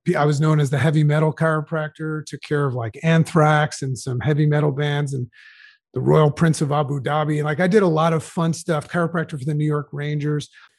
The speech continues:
So, uh, navigating through all of that, one of the things that I identified,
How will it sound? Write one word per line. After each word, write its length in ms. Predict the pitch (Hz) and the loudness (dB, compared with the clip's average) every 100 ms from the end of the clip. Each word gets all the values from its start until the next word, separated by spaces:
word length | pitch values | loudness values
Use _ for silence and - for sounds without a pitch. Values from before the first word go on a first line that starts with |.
| _ | _
So, 300 | 214 185 - _ _ - | -2 -2 -4 _ _ -14
uh, 60 | - | -2
navigating 720 | 175 190 220 214 180 170 160 | 2 4 4 2 2 0 -2
through 380 | - - 202 220 | -4 -4 -2 -2
all 280 | 156 143 139 | -4 -6 -6
of 140 | 123 | -8
that, 360 | 139 131 127 123 | -8 -6 -6 -8
one 300 | 151 156 196 | -4 2 4
of 80 | 208 | 4
the 100 | 190 | 2
things 340 | - 185 180 | 0 0 0
that 140 | 165 156 | 0 -2
I 160 | 151 | -4
identified, 960 | 139 139 127 190 202 - 147 131 123 123 | -4 -8 -6 -4 -4 -6 -6 -6 -6 -10